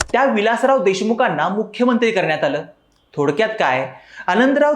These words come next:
थोपटेंचा पत्ता कट करण्यात आला. एकोणीसशे नव्याण्णवच्या निवडणुकीत तर थोपटेंना पराभवाचा धक्का बसला.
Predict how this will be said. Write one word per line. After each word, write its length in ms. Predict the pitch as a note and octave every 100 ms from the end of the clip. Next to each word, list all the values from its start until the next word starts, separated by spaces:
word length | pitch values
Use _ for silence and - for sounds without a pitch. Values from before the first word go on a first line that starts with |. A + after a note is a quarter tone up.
| D4
थोपटेंचा 520 | G#3 - G#3+ A3 A#3
पत्ता 360 | - F#3+ -
कट 320 | G3+ - B3+ B3
करण्यात 340 | F3+ D3+ C#3
आला. 180 | C3+ B2+ B2+ - _ - - -
एकोणीसशे 440 | A#3+ C4 D#4+ D#4+ D#4+
नव्याण्णवच्या 600 | C#4+ A3+ A3+ A#3+ A#3+ B3
निवडणुकीत 640 | A3 F#3 F#3 F3+ F#3+ F#3
तर 220 | C#4 F#3+ F3 - - -
थोपटेंना 580 | G3+ G#3+ C4+ C#4 G3
पराभवाचा 680 | A3+ G#3+ G#3 A3 G#3 A3 A#3+
धक्का 340 | G#3 G#3 E3+
बसला. 340 | D#3+ D#3 C3